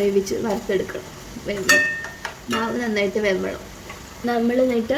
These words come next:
അങ്ങോട്ടും ഇങ്ങോട്ടും തിരിച്ചിട്ട് മറിച്ച് അത് നമ്മൾ വേവിച്ചെടുക്കണം, വറുത്തെടുക്കണം ട്ടോ. ഒരുപാട് ഡീപ് ഫ്രൈ ആവാനും പാടില്ല. അതിൻ്റെ ഒരു മീഡിയം കളർ ചേഞ്ച് ആവുമ്പോൾ നമുക്ക് മനസ്സിലാവും. നമ്മൾ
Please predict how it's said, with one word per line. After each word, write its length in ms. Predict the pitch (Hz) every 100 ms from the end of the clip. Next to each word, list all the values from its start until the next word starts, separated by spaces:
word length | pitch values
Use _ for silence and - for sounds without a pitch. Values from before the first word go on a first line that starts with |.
| -
അങ്ങോട്ടും 340 | 226 214 214 240
ഇങ്ങോട്ടും 360 | 220 208 220 240
തിരിച്ചിട്ട് 400 | 226 208 226 220 220
മറിച്ച് 340 | 220 190 - 254
അത് 120 | 202 208 226
നമ്മൾ 200 | 208 202 208 208 - - - - - 208
വേവിച്ചെടുക്കണം, 640 | 202 190 202 185 180 - 202
വറുത്തെടുക്കണം 640 | 190 - 196 185 170 175 180
ട്ടോ. 80 | 170 - - -
ഒരുപാട് 460 | 220 226 226 233 262 240
ഡീപ് 240 | 226 226 220
ഫ്രൈ 140 | 240 269 262
ആവാനും 300 | 220 214 214
പാടില്ല. 360 | 196 180 160 160 - 165 - - -
അതിൻ്റെ 240 | - 208 208
ഒരു 100 | 202 208
മീഡിയം 300 | 208 202 202 214
കളർ 220 | 214 196 214 214
ചേഞ്ച് 320 | 220 208 220 202
ആവുമ്പോൾ 320 | 202 208 220 - - - -
നമുക്ക് 240 | 220 202 214
മനസ്സിലാവും. 500 | 208 185 - 190 - - - - - - - - - - - - - - - - - - - 254
നമ്മൾ 240 | 233 220